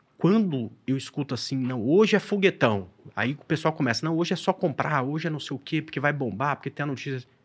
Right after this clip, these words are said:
Eu já sei que aquele dia provavelmente vai dar ruim, vai cair. E da mesma forma que é o dia,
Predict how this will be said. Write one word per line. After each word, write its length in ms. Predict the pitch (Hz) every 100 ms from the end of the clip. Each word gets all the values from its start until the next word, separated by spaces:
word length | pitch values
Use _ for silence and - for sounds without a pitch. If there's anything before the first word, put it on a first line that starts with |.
| _ - _ _
Eu 100 | 127
já 180 | 135 147
sei 300 | 131 - 143
que 100 | 156
aquele 300 | 156 - 165
dia 260 | 127 120 160
provavelmente 640 | 160 165 156 151 131 135 -
vai 120 | 143
dar 140 | 151
ruim, 300 | 127 104 95
vai 140 | 92 92
cair. 440 | 139 127 95 95 110
E 180 | 156 170
da 160 | 139
mesma 300 | 147 185 233
forma 420 | - - 123 123
que 180 | 110 123
é 80 | 117
o 140 | 123
dia, 460 | 120 104 110 110